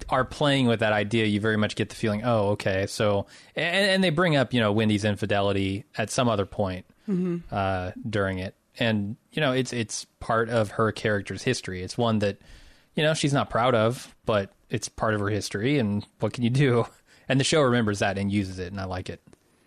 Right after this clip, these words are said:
Speaker 1: The, the, there was one, one thing that the show kinda tried to do. I, I, I like most of the plot points, and I'll talk about those in a second, but I wanna talk about the one that I didn't like first.
Speaker 2: Mm-hmm, okay.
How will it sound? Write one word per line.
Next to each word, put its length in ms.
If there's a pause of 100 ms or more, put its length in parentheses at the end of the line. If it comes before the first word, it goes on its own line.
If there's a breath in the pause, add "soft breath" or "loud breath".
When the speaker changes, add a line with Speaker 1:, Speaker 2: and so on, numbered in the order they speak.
(380 soft breath)
Speaker 1:
The, 140
the, 180
there 160
was 140
one, 420 (240)
one 220
thing 160
that 100
the 80
show 480 (1200 soft breath)
kinda 360
tried 340
to 60
do. 220
I, 180 (280)
I, 120 (140)
I 120
like 260
most 240
of 60
the 80
plot 160
points, 300
and 60
I'll 40
talk 220
about 160
those 180
in 60
a 40
second, 340
but 120
I 80
wanna 160
talk 160
about 160
the 60
one 180
that 100
I 60
didn't 240
like 240
first. 420
Speaker 2:
Mm-hmm, 220
okay. 320